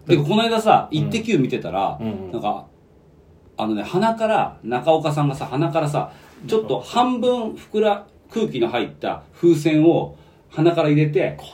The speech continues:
Speaker 1: れ？
Speaker 2: で、その空気をさ、鼻の方に空気があるの、今。
Speaker 1: うん。
Speaker 2: その空気をグッと押すと、口から出た風船の方に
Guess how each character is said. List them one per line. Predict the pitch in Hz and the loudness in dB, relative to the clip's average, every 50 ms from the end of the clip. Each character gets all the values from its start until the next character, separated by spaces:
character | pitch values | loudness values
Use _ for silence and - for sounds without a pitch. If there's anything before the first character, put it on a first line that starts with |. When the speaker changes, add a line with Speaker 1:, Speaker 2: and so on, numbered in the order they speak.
| - - | -18 -16
Speaker 1:
れ？ | - 165 | -12 -2
Speaker 2:
で、 | 170 175 156 - - - - _ _ _ _ _ _ _ _ _ _ _ | 2 2 2 2 0 -8 -16 _ _ _ _ _ _ _ _ _ _ _
そ | - - | -4 -2
の | 190 208 | -2 0
空 | - - 240 196 | 0 -2 -4 -2
気 | 147 - | -2 -2
を | - - | -4 -2
さ、 | - 87 - | -4 -8 -10
鼻 | - - 175 175 220 226 | -6 -4 0 2 2 2
の | 220 170 | 2 0
方 | 165 196 214 175 | -2 2 2 2
に | 135 - - - - | 2 2 -2 -4 -2
空 | - 151 | 0 0
気 | - - | 0 -2
が | 98 95 | -4 -6
あ | 78 | -6
る | 73 | -6
の、 | 73 | -8
今。 | 71 69 - | -8 -8 -10
Speaker 1:
う | - | -12
ん。 | 110 107 107 - _ | -12 -12 -14 -16 _
Speaker 2:
そ | - 202 | -4 -2
の | 214 - | -2 -2
空 | - 349 175 | -2 -2 0
気 | 143 | 0
を | 120 - | 0 0
グ | - - 247 | 0 -4 -6
ッ | 285 - | -4 -2
と | - 123 | -2 -4
押 | 117 | -4
す | - - | -2 0
と、 | 120 - - - - - - _ _ - _ _ - - | 0 0 0 0 -6 -16 -20 _ _ -20 _ _ -20 -20
口 | - - - - | -16 -14 -12 -2
か | 214 220 | 0 0
ら | 208 - | 2 4
出 | 220 214 | 2 4
た | - 156 139 139 - - - - _ _ - | 4 4 0 0 -2 -8 -16 -20 _ _ -20
風 | - - 165 156 | 0 2 2 2
船 | 147 165 147 147 | 4 2 2 4
の | 147 | 2
方 | 151 160 135 | 2 2 4
に | 135 143 120 - - | 4 4 2 2 -2